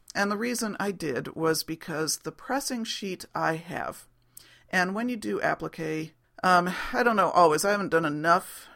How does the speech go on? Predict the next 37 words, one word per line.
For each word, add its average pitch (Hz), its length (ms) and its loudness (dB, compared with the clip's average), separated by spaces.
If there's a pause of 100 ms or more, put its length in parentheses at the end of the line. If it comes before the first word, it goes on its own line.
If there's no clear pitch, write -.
(280)
applique 185 560 0
to 190 120 -8
know 185 200 -2
this, 185 180 0
but 170 240 -2
the 170 200 2
applique 185 440 -2
I've 156 220 -2
done, 151 240 -4
I 160 100 -2
do 160 240 -4
always 156 260 -2
use 156 140 -6
a 151 40 -12
pressing 139 360 -8
sheet. 143 300 -12 (460)
Generally 208 440 2
speaking, 165 540 -4
you 165 420 -2 (200)
build 196 340 2
your 175 160 -2
applique 165 580 0
on 170 220 0
the 170 80 -4
pressing 220 520 -4
sheet, 139 440 -10 (840)
and 170 220 2
then 185 340 4
you 175 120 -4
can 175 180 -6
move 180 220 4
it - 100 0
from 175 240 -4
the 156 80 -4
pressing 175 400 -4
sheet 156 340 -8 (120)
to 156 500 -4